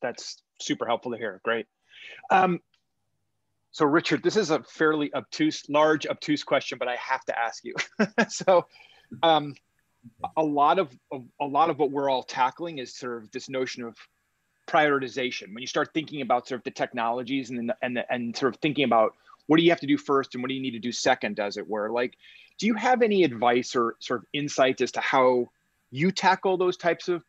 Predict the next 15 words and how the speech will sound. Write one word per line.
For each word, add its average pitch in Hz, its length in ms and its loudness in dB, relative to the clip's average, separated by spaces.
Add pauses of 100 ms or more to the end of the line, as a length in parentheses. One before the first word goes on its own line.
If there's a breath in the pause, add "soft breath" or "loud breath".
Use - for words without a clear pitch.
prioritizations 160 880 -2
around 143 440 -2
technologies 139 800 -2
and 127 60 -18
those 131 140 -4
types 135 240 -4
of 135 80 -14
challenges? 139 500 -8
Is 131 140 -2
there 139 80 4
something 165 380 0
out 147 200 2
there 151 160 6
that 135 160 2
you, 139 120 -2